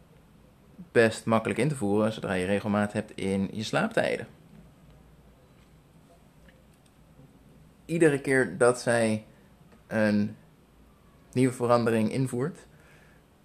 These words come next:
is dat omdat de vorige veranderingen ondertussen bijna vanzelf gaan. En dan zijn het nog geen gewoontes, maar het is wel erg dichtbij. Het is in ieder geval makkelijk.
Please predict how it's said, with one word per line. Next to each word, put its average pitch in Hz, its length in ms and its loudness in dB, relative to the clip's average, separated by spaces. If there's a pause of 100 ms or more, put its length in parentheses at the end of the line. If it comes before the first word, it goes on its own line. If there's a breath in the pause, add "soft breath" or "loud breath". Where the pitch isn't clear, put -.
(240)
is 123 220 -6
dat 113 380 2
omdat 101 680 -2 (420)
de - 80 -14
vorige 113 420 -4
veranderingen 98 720 -2 (300)
ondertussen 101 680 -4 (240)
bijna 101 380 0
vanzelf 92 400 -4
gaan. 104 320 -8 (640 loud breath)
En 104 120 -4
dan 104 100 0
zijn 104 260 0
het 170 100 -2
nog 165 140 0
geen 175 160 -2
gewoontes, 170 680 -2 (760)
maar - 120 -10
het 104 80 -6
is 135 60 -8
wel 123 260 2 (100)
erg 117 240 2
dichtbij. - 460 -6 (1400)
Het - 160 -20
is 117 60 -10
in 110 100 -2
ieder 120 140 -2
geval 104 160 -2
makkelijk. 104 560 0